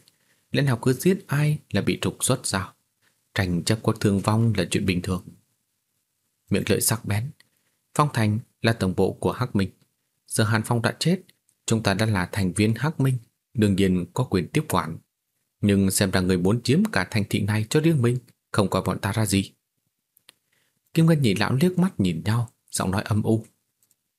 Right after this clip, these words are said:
"Hàn Phong đã chết, Hắc Minh cũng tan rã. Thắng làm vua, thua làm giặc. Với tư cách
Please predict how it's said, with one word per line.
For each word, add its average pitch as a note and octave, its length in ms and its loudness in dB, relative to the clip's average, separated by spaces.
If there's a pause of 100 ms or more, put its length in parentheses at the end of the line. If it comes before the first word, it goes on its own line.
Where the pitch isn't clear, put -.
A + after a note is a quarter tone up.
(180)
"Hàn A#2+ 160 0
Phong B2+ 160 -2
đã B2+ 120 -2
chết, F3+ 260 2 (340)
Hắc A2+ 240 -2
Minh F#2 140 2
cũng G#2 180 -2
tan F#2+ 200 0
rã. A#2+ 300 0 (380)
Thắng F3 200 2
làm C3+ 120 2
vua, D3+ 260 2
thua E3+ 160 2
làm C3+ 200 0
giặc. B2 180 -2 (520)
Với G#2 300 4
tư A2 140 0
cách D3 200 -2